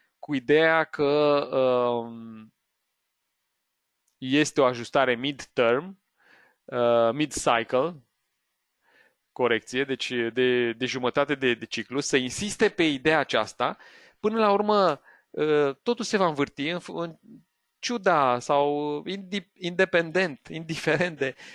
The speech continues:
uh, cuvintele utilizate, totul se va învârti în jurul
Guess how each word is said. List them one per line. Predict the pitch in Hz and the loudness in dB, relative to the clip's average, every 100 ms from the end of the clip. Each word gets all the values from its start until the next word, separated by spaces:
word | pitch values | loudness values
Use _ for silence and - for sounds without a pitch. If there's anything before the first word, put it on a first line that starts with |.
| - _ | -20 _
uh, | 131 123 123 120 117 110 110 107 104 117 - _ _ _ _ _ _ | 0 4 4 4 4 4 2 -2 -8 -16 -20 _ _ _ _ _ _
cuvintele | - 139 170 170 | -8 -6 2 2
utilizate, | 147 127 117 117 107 - 160 | 2 -2 -2 0 0 0 -2
totul | - 165 185 | 0 -2 -2
se | 165 165 | -2 -2
va | 147 139 | 2 0
învârti | 123 117 - 120 139 | 0 -4 -4 -8 -6
în | 135 | -6
jurul | 113 117 107 110 | -6 -6 -4 -6